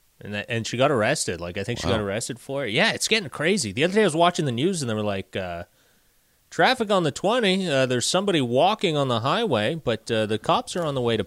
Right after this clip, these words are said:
Speaker 1: s-, swoop them up. So that'll be cleared out soon." <laughs> And then they just kept going. I'm like,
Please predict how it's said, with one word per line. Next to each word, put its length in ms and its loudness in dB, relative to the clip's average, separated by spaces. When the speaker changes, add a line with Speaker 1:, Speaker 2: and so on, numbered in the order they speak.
Speaker 1:
s-, 180 -8
swoop 480 -4
them 180 0
up. 240 -2
So 160 -10
that'll 200 2
be 160 -2
cleared 360 -4
out 160 -4
soon." 340 -8
<laughs> 140 -20
And 100 2
then 140 4
they 120 4
just 140 -2
kept 200 0
going. 240 2
I'm 100 -2
like, 180 0